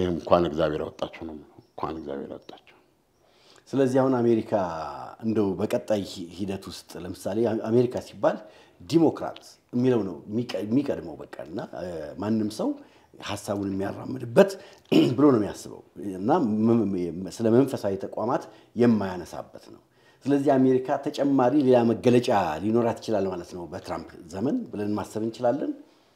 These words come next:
Speaker 1: አሁን፣ አሁን ዲሞክራሲ ምንድን ነው በፍቺው? እ፣ እ፣ ለምሳሌ፣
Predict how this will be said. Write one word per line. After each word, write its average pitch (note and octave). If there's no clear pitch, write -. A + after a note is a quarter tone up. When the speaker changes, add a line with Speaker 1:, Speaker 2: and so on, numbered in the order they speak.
Speaker 1:
አሁን፣ C#3+
አሁን C3+
ዲሞክራሲ D#3
ምንድን A#2+
ነው D2
በፍቺው? E2
እ፣ F#2
እ፣ F#2
ለምሳሌ፣ G#2